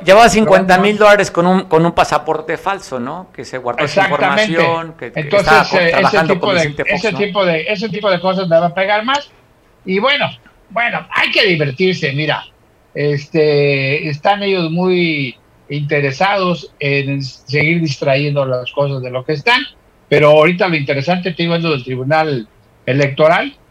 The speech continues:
Speaker 2: Y veremos también si en eso, en esas resoluciones que están dando ahorita, implican, pues, lo que de-, deberían ser sanciones, cuando menos políticas, que ya, que ya, ya, ya sería mucha ganancia,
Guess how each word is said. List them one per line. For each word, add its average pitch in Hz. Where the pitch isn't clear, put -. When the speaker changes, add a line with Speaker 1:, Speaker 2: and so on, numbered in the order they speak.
Speaker 2:
Y 151
veremos 202
también 202
si 214
en 170
eso, 214
en 147
esas 190
resoluciones 165
que 147
están 160
dando 170
ahorita, 170
implican, 170
pues, 175
lo 185
que 135
de-, 131
deberían 139
ser 165
sanciones, 151
cuando 135
menos 160
políticas, 151
que 127
ya, 143
que 131
ya, 147
ya, 139
ya 135
sería 151
mucha 143
ganancia, 147